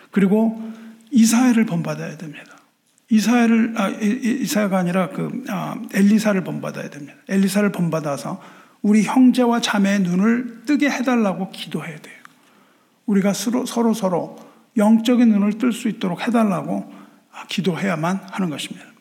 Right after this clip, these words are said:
이 청년이 어떻게 눈을, 어, 뜨게 됐어요? 엘리사 기도의 능력 때문이잖아요. 아람 군대는 어-, 어떻게 눈이 멀게 됐나요?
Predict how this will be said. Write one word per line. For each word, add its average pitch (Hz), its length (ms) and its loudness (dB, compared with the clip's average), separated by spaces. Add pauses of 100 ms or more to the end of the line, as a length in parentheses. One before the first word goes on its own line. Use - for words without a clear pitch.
(720)
이 220 120 4
청년이 240 420 6
어떻게 214 260 2
눈을, 214 800 2
어, 175 180 -6
뜨게 254 180 2
됐어요? 202 440 -2 (1400)
엘리사 240 480 4
기도의 208 300 2
능력 226 460 6
때문이잖아요. 151 600 -8 (160)
아람 226 360 4
군대는 220 360 4
어-, - 280 -4 (420)
어떻게 247 420 0
눈이 196 240 6
멀게 180 280 2
됐나요? 160 420 -4